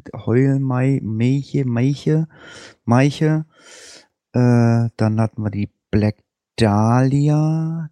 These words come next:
Dann hatten wir die Nitribit. Dann hatten wir jetzt zuletzt All But Fish. Äh, dann, boah, ja, da fehlen noch ein, zwei, ne?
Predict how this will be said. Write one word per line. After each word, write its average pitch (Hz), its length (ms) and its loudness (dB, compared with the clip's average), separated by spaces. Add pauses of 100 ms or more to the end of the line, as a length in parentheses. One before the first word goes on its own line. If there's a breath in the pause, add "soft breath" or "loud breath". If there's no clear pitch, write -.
(140)
Dann 107 360 -8
hatten 110 440 -8
wir 104 260 -4
die 101 260 -8
Nitribit. - 1300 -6 (340)
Dann 107 640 2
hatten 104 560 -2
wir 101 640 2 (480 loud breath)
jetzt - 400 -2
zuletzt 104 500 -2
All 107 320 0
But 101 220 -2
Fish. - 840 -4 (1400 soft breath)
Äh, 120 1080 2 (640)
dann, 110 760 0 (140)
boah, - 500 -4
ja, - 340 -10 (240)
da 123 420 -12
fehlen 123 260 -10
noch 104 160 -10
ein, 92 240 -10
zwei, 104 300 -10
ne? 127 200 -8